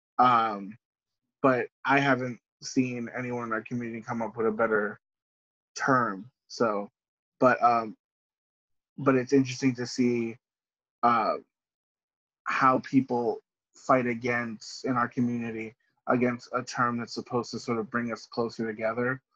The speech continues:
Um, so I think a lot of my work, I'm thinking about sort of dissecting these older ideologies that I grew up with.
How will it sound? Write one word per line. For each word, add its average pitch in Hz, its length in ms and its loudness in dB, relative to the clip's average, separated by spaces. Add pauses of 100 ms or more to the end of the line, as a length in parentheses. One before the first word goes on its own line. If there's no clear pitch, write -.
(460)
Um, 113 560 2 (680)
so 170 140 4
I - 20 8
think 165 220 4
a 160 60 4
lot 156 160 8
of 151 60 4
my 147 260 4
work, 131 340 4
I'm 127 100 0
thinking 131 380 2
about 120 240 4
sort 123 160 2
of 117 80 -2
dissecting 120 720 2 (360)
these 123 200 4
older 117 340 4
ideologies 120 840 2
that 113 120 0
I 110 100 2
grew 110 280 0
up 113 120 -2
with. 117 260 2